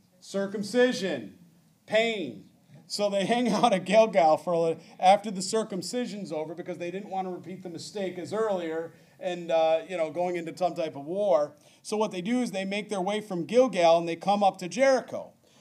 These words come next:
Now, when they get to Jericho, as you know, God tells them to do what? Each day they're to walk around that city, and it would have been actually a little bit closer here to the Jordan, but you, you're following.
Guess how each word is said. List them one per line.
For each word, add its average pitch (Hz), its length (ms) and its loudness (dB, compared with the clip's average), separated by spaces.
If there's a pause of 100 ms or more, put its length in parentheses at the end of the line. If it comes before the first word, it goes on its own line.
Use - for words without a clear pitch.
(100)
Now, 190 160 0
when 202 160 -2
they 208 120 -8
get 254 180 -4
to 220 80 -12
Jericho, 233 760 2 (300)
as 180 260 0
you 196 60 -8
know, 196 320 0
God 180 300 4
tells 160 260 0
them 180 120 -6
to 175 60 -10
do 214 160 -6
what? 240 400 6 (720)
Each 196 260 -4
day 208 260 6
they're 196 140 -2
to 185 80 0
walk 170 340 6
around 175 520 0 (500)
that 185 320 4
city, 175 360 -6 (120)
and 190 120 -6
it 208 80 -8
would 220 100 -6
have 190 100 -8
been 160 120 -4
actually 147 260 -8
a 147 40 -10
little 151 120 -6
bit 151 140 -8
closer 131 400 -10
here 131 200 -8
to 135 140 -10
the 120 100 -10
Jordan, 135 320 -4
but 170 200 -2
you, 233 100 -12
you're 226 160 -12
following. 160 460 -4